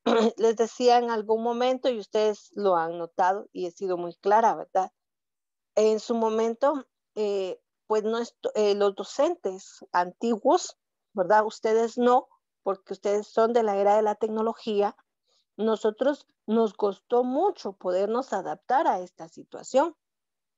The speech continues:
Y algunos que son, miren, cuestiones tan básicas y tan sencillas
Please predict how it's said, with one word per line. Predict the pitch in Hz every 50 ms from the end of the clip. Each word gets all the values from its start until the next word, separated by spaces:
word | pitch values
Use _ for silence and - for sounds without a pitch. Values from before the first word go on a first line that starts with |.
| _ _ _ _ _ _ -
Y | 175 175 170
algunos | 160 151 165 170 - 208 214 226 233 247 - - - _ _
que | - 196 180
son, | - - 214 214 214 _ _ _ _ -
miren, | 247 262 294 330 349 311 254
cuestiones | - - 220 202 190 - 220 214 247 285 302 - -
tan | 240 196 180 175 180
básicas | 185 226 247 277 - - 320 - - 233 - -
y | 190
tan | - 196 165 170
sencillas | - 170 165 - - 277 294 381 349 - _